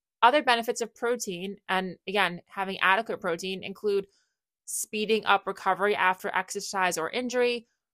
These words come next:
reducing muscle loss, building lean muscle, helping maintain a healthy weight, and curbing hunger, as protein is very satiating. Now, how much protein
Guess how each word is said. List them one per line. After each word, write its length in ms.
reducing 480
muscle 320
loss, 480
building 400
lean 180
muscle, 480
helping 340
maintain 380
a 60
healthy 280
weight, 300
and 200
curbing 380
hunger, 500
as 360
protein 420
is 140
very 680
satiating. 600
Now, 380
how 160
much 340
protein 560